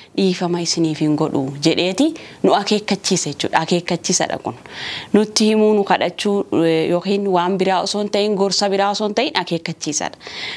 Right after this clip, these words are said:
Obboloonni keenya nu yakkaniiru jennee yaada keenya keessatti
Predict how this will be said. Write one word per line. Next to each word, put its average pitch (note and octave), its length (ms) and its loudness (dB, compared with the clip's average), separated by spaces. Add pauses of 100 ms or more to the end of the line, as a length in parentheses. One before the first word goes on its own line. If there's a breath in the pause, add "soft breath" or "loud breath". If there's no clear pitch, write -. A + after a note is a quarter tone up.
(140 loud breath)
Obboloonni A3+ 560 4
keenya G#3 360 2
nu F3+ 120 6
yakkaniiru F#3 680 2 (340)
jennee F3 540 4
yaada D#3+ 320 0
keenya D#3+ 280 -4
keessatti D#3+ 540 -2